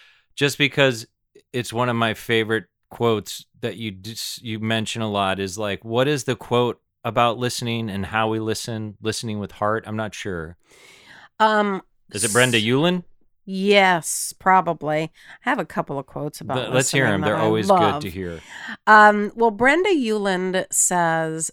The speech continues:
Speaker 2: that, that the value in listening to somebody else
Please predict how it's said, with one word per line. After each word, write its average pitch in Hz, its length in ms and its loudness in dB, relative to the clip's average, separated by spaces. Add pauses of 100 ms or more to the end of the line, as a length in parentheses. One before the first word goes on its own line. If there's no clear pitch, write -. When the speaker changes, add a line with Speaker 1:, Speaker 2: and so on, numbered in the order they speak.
Speaker 2:
that, 165 720 2 (420)
that 165 360 0
the 165 180 -4
value 170 1080 0
in 156 260 -4
listening 143 720 -8 (800)
to 175 120 -4
somebody 160 420 -2
else - 480 -8